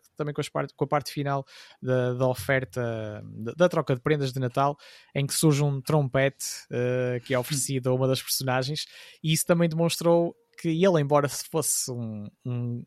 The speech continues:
um grande durão, digamos, é, foi uma pessoa atenta, eh, e, e bastante, e bastante sensível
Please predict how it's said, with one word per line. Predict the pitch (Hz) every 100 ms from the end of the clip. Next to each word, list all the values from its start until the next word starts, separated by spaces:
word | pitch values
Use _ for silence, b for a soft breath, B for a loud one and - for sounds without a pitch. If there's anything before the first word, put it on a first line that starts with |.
| _
um | 139
grande | 143 147 139
durão, | 143 135 139 151
digamos, | 151 139 139 147 - B B B B
é, | 139 -
foi | - 151
uma | 156
pessoa | - 160 147
atenta, | - 160 156 156 165 - -
eh, | 156 151 151 151 147 147
e, | 147 143 135 131
e |
bastante, | 131 131 135 127
e |
bastante | 135 139 143
sensível | - 139 - 151 147 151